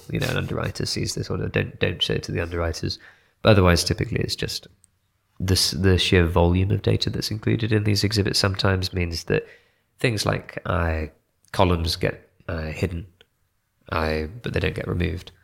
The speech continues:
or comments get added to cells, but the comments don't get removed, uh, because there isn't this effective proofreading process. There's just too much data for people to grapple with, too many spreadsheets with too many sheets inside them.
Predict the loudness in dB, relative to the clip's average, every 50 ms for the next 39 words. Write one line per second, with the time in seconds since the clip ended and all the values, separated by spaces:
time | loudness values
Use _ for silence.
0 | _ _ _ -4 -2 -2 -2 0 -2 -2 -2 -2 -4 -6 -8 -8 -6 -6 -6 -6
1 | -6 -6 -6 -6 -4 -2 -2 -2 -2 -4 -6 -10 -8 -8 -6 -2 -2 -2 -2 -4
2 | -6 -8 -8 -10 -8 -8 -10 -8 -8 -6 -4 -4 -4 -6 -8 -10 -18 _ _ _
3 | _ _ _ _ _ -8 -6 -4 -4 -4 -4 -6 -8 -12 -10 -4 -2 0 2 2
4 | 2 2 2 0 -2 -6 -8 -10 -10 -8 -10 -10 _ _ _ _ _ _ -8 -6
5 | -4 -6 -6 -6 -8 -10 -4 0 0 0 0 0 0 0 0 0 -2 0 2 2
6 | 2 2 2 2 0 0 0 -2 -4 -6 -12 -18 -20 -10 _ -2 -2 -2 -2 -4
7 | -4 -6 -4 -2 0 0 0 -2 -4 -6 -4 -4 -2 -2 -2 -2 -4 -4 -4 -6
8 | -4 -2 -2 -2 -2 -4 -4 -4 -2 -2 -2 -2 -2 -2 -2 -2 -4 -6 -4 -2
9 | 0 0 2 0 0 -2 -2 -2 -2 -2 0 -2 -2 -4 -4 -4 -6 -6 -2 -2
10 | 0 0 2 0 0 -2 -6 -10 -20 _ _ _ _ -8 -6 -6 -4 -4 -4 -4
11 | -4 -2 -2 -2 -2 -2 -4 -6 -10